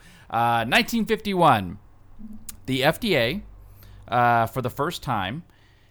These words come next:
they announced that there would be two different categories of drugs. I'm a pharmacologist by nature, so I find this stuff fascinating. There, that's when they first said in nineteen fifty-one that there would be a prescription and non-prescription drugs.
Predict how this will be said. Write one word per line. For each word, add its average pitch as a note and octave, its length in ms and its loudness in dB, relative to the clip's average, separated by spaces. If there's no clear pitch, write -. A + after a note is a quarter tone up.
they A2+ 380 -2
announced B2 480 -2
that A#2+ 160 -2
there B2 100 -4
would A2+ 80 -8
be A2 100 -4
two C3+ 200 -4
different C3+ 260 -2
categories A#2 460 -2
of A#2+ 80 -8
drugs. G#2+ 420 -2
I'm A#2 160 0
a - 20 0
pharmacologist G#2 840 -2
by G2+ 140 -4
nature, G2 320 -6
so G2 160 -6
I F2+ 80 -2
find F#2+ 200 -6
this F#2 80 -10
stuff G2+ 200 -10
fascinating. F#2 540 -6
There, G2+ 180 -4
that's A#2+ 320 2
when F3 100 -2
they D3+ 100 -2
first E3 380 -4
said D3 160 0
in A#2+ 60 -2
nineteen A#2 280 -4
fifty-one A2 340 -6
that G#2+ 100 -4
there G#2 100 -6
would G#2 120 -4
be G#2 100 -6
a G2+ 40 -4
prescription - 640 -6
and B2 120 -2
non-prescription A#2 680 -4
drugs. G2+ 400 -2